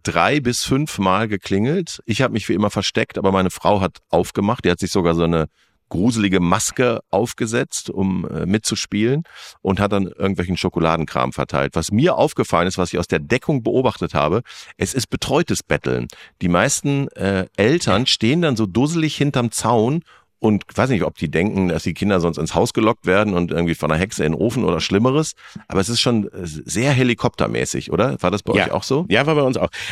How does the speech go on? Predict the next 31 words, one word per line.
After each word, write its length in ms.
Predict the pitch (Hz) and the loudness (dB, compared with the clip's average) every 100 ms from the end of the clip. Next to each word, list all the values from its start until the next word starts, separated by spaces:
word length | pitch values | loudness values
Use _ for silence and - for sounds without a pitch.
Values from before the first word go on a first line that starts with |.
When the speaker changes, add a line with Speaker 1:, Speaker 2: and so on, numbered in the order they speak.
| - | -2
Speaker 2:
Also 180 | 123 - | 2 4
auch, 240 | 143 - | 2 2
auch 220 | - 131 127 | 0 0 2
hier 240 | 170 196 | 0 2
war 140 | 170 | 0
es 100 | 151 | 0
ungefähr 380 | 143 143 143 143 | -2 -4 0 0
so, 320 | 135 139 127 | 2 2 2
wie 80 | 127 | 0
du, 180 | 123 110 | 0 0
wie 120 | 127 | -4
du 100 | 127 | -2
sagtest, 380 | 127 127 - 120 | 0 0 0 0
so 100 | 123 | 0
um 100 | 123 | 0
die 100 | 120 | -2
fünf 280 | - 107 92 | 0 0 2
Mal. 300 | 92 98 170 - - - - | 2 4 2 -2 -10 -10 -4
Es 140 | - | -2
kamen 240 | - 123 143 | 0 0 0
kleine 380 | - 120 117 | 0 2 2
Gruppen, 480 | 107 110 131 208 247 - | 0 0 0 0 -2 -4
die 220 | 139 151 | -2 0
ich 160 | - - | -2 -2
allerdings 420 | 156 156 - 208 | -2 -4 -6 -6
echt 300 | - 185 - | -4 -6 -6
sagen 420 | - 151 160 185 | -4 0 2 2
muss, 140 | 190 - | 0 0
die 100 | 151 | 0
waren 200 | 143 180 | 0 0
auch 160 | 147 | -4